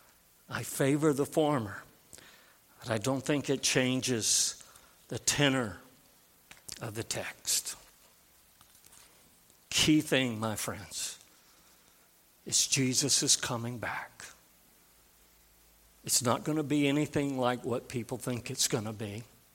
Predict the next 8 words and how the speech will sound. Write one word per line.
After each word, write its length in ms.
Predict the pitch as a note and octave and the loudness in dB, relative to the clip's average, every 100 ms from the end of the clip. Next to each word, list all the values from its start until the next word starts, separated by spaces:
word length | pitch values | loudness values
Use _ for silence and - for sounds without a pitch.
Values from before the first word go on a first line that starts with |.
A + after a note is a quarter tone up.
| _ _ _ _ _ - - | _ _ _ _ _ -20 -8
It's 160 | - - | -2 0
definitely 720 | - B2 - D#3+ C#3+ C#3+ C3 | 2 2 4 2 2 0 2
not 260 | C#3+ D3 | 2 2
gonna 200 | C3+ B2 | -2 -2
be 200 | B2 C3 | 0 0
a 80 | A#2 | 2
secret 580 | - F3 D#3 - C3 A2 | 4 6 4 2 -4 -2
event. 440 | G2 F#2+ E2+ G2+ | -4 -8 -10 -14